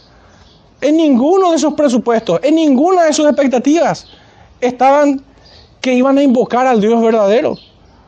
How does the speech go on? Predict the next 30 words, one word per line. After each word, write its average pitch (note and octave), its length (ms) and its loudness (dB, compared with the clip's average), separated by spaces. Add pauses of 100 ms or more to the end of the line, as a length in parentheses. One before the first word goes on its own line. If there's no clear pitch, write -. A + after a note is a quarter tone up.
Atravesar C4 600 0
tormentas C#4+ 580 0
y C#4 40 0
demás C4+ 260 0
cosas, D4+ 300 -2
sí, D#4 180 -2
probablemente, F#3+ 800 -2
era G#3 220 -2
parte A3+ 340 -2
probablemente, F#3 800 -2 (340)
no G#3 340 0
como B3 280 0
esta G#3+ 200 -2
tormenta. G3+ 520 -2 (2000)
Pero A#3 240 0
ellos D4+ 240 2
no C#4+ 180 0
tenían D#4+ 540 0
en C4+ 120 0
sus C4+ 240 -2
planes C4+ 420 -2
previos B3 720 -2 (260)
encontrarse A#3+ 760 -2
con F#3 380 -2
Dios C#4 400 0
en G3 200 0
medio B3+ 320 0
de G#3 100 0
esta G#3+ 200 -2
travesía. G#3+ 600 -2